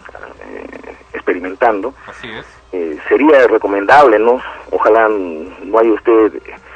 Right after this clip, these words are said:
Speaker 1: echado al tacho los cálculos, ¿no?
Speaker 2: No, no, no, ahí está bien fotografiado,
Speaker 1: Sería bueno que
Speaker 2: medidos
Speaker 1: lo lleve
Speaker 2: y
Speaker 1: al,
Speaker 2: registrados.
Speaker 1: a, a, al médico, a algún laboratorio, para que ellos mismos, eh, verifiquen, certifiquen de que lo que está ahí son, efectivamente, son cálculos biliares, ¿no?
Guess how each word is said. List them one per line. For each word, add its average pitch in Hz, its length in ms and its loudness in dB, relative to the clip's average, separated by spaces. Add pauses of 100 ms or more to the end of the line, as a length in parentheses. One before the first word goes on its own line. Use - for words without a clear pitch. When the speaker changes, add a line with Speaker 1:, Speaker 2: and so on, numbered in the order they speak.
(160)
Speaker 1:
echado 107 380 2
al 98 100 0
tacho 117 260 0
los 87 140 -4
cálculos, 113 500 0
¿no? 107 140 -12 (460)
Speaker 2:
No, 175 100 -4
no, 175 140 -4
no, 185 160 2
ahí 151 100 -4
está 175 300 -4
bien 170 260 -8
fotografiado, 180 560 -2
Speaker 1:
Sería 143 160 4
bueno 165 300 4
que 135 80 -2
Speaker 2:
medidos 104 520 4
Speaker 1:
lo 131 80 4
lleve 147 100 6
Speaker 2:
y 139 40 6
Speaker 1:
al, 95 160 4
Speaker 2:
registrados. 71 420 -4
Speaker 1:
a, - 40 -2
a, 80 360 -2
al 85 120 -4
médico, 143 420 4
a 98 40 6
algún 123 180 2
laboratorio, 120 480 4
para 95 200 0
que 117 100 -6
ellos 123 120 2
mismos, 139 340 0 (200)
eh, 58 360 -12 (460)
verifiquen, - 540 -2
certifiquen 143 580 -2
de 101 120 -2
que 90 140 -8
lo 92 140 -4
que - 100 -10
está 127 260 2
ahí 123 300 2
son, 107 120 -4 (280)
efectivamente, 117 640 -2
son 110 180 -4
cálculos 107 380 -2
biliares, 92 420 -6
¿no? 98 100 -20